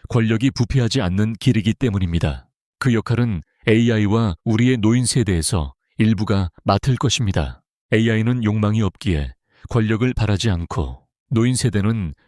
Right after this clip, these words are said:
욕망을 이미 거치고 내려놓았기에 권력을 바라지 않습니다. 그렇기에 그들은 권력을 부패 없이 쓸 수 있습니다. 지금 우리는 주위에서 야망 있는 사람에게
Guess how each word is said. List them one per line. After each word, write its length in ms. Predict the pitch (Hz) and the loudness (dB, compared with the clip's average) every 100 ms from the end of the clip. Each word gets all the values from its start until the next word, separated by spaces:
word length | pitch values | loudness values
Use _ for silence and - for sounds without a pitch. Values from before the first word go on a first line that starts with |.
| _ | _
욕망을 440 | 117 117 117 123 131 | -2 0 2 0 2
이미 200 | 120 131 | 0 0
거치고 520 | 123 110 - 117 107 - | 0 -2 0 0 -2 -4
내려놓았기에 840 | - 107 113 104 95 - 92 71 67 _ _ _ _ - | -2 0 2 2 0 0 -2 -2 -6 _ _ _ _ -2
권력을 480 | 120 101 95 107 - | 0 0 0 0 0
바라지 320 | 110 107 95 | 0 0 0
않습니다. 680 | 95 92 113 90 82 67 - _ _ _ | 0 0 -2 -2 -2 -6 -12 _ _ _
그렇기에 400 | - 117 - 123 | -2 -2 0 -2
그들은 540 | 120 110 110 120 92 67 _ _ _ | -2 -2 -2 -2 -4 -10 _ _ _
권력을 500 | - 113 110 113 131 120 | 0 2 2 2 0 0
부패 320 | 131 - 139 | -2 0 0
없이 360 | 117 - 127 127 | -2 0 -2 0
쓸 200 | - 147 | 0 0
수 160 | - | 2
있습니다. 640 | 139 - 117 92 82 65 _ _ _ | 0 0 -2 0 -2 -4 _ _ _
지금 300 | - 110 117 | -2 0 0
우리는 460 | 98 104 117 113 80 _ - | 0 0 0 0 -4 _ -4
주위에서 640 | 170 117 110 95 110 104 - 127 | 0 2 2 2 0 0 -2 0
야망 300 | 107 113 117 | 2 2 2
있는 240 | 113 127 | 2 0
사람에게 680 | 120 104 101 92 85 80 | 0 0 0 0 0 -2